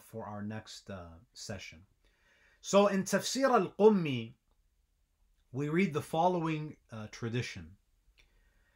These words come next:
دخل أبو طالب إلى النبي صلى الله عليه وآله وهو يصلي وعلي عليه السلام بجنبه.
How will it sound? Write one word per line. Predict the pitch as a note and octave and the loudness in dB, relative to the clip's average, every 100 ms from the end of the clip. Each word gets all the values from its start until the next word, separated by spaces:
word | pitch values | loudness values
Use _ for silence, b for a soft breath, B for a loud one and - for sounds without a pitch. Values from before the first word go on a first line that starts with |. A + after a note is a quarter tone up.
| _ _ | _ _
دخل | C3 A3+ A#3+ A#3+ G#3+ F#3+ | 6 8 8 8 8 8
أبو | F#3 E3+ E3 D#3 | 6 4 2 4
طالب | F3 G#3 G#3 F#3 F3+ E3 - _ _ _ - | 8 10 10 6 0 -4 -14 _ _ _ -2
إلى | D#3+ | 2
النبي | D#3 D3 D3 F3+ | 2 2 0 2
صلى | E3+ E3+ D#3 | 0 0 0
الله | D3+ C3 | 2 2
عليه | A#2+ C3+ C3 | 2 0 0
وآله | B2 C3+ D#3 D#3 | 0 2 0 0
وهو | C3+ D#3 D#3+ D#3 C#3+ | 0 0 0 4 4
يصلي | C3+ B2+ - G3 G3 G3 G3 G3 F#3+ _ _ _ - | 4 0 2 4 4 4 4 2 -2 _ _ _ 2
وعلي | C3+ C#3+ C#3 E3 G#3+ G#3+ | 4 6 6 6 6 6
عليه | E3+ C3 D#3 E3+ | 6 4 4 4
السلام | E3 - D#3+ D#3+ F#3 F#3+ F#3 C3+ | 0 0 2 6 8 6 4 0
بجنبه. | C#3 B2 E3 D3+ A2+ F2+ | -2 2 2 2 -2 -4